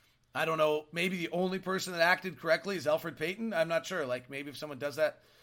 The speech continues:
you actually have to go blast him. Um, and on the other end, um, you know, if you're not down twenty, then you don't have to deal with that. So it might go both ways.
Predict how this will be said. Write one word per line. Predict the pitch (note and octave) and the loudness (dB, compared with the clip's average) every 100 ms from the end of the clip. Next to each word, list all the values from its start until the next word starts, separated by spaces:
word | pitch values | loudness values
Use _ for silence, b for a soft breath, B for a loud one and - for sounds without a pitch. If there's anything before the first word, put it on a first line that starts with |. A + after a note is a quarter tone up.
| b | b
you | C3 C#3+ | -2 0
actually | C#3 C#3+ | 0 -2
have | C#3 D3 D3+ | 0 0 0
to | F3 | -2
go | F3+ F3 - _ _ - | -2 -4 -10 _ _ 0
blast | D#3+ F3+ - | 4 4 2
him. | G#3 G#3+ G3+ B B B - | -2 -2 -8 B B B -2
Um, | D3 D3 C3+ C#3 C3 B2+ A#2+ G#2+ _ _ _ _ _ _ _ _ _ _ _ _ | 0 2 2 2 2 0 -8 -14 _ _ _ _ _ _ _ _ _ _ _ _
and | D3+ | -4
on | C#3+ C#3 | -2 2
the | D3 | 6
other | E3 E3+ | 6 6
end, | E3 D#3+ D#3+ D3 - b b b - | 6 6 2 -6 -14 b b b -2
um, | C#3+ C#3 C3+ C3 B2+ B2 B2 _ | 0 2 2 0 -2 -8 -18 _
you | F3+ | -6
know, | D3+ | -4
if | C#3 B2+ | -4 -4
you're | D3 | -2
not | C#3+ D3+ | -2 0
down | D3+ D3 | 0 -2
twenty, | - F3+ E3 | -4 -4 -4
then | D3+ D3 | -6 -6
you | C#3+ | -4
don't | D3 | -4
have | C3+ | -4
to | C3 | -8
deal | D3 C3 | -6 -6
with | G2+ | -8
that. | G2+ - | -12 -14
So | - C3 A#2+ A#2+ _ | -8 -6 -6 -8 _
it | C#3 - | -14 -8
might | D3+ F#3+ | -4 -4
go | D3+ C3+ | -4 -8
both | B2+ C3+ | -6 -10
ways. | A#2 B2 A#2 | -6 -8 -8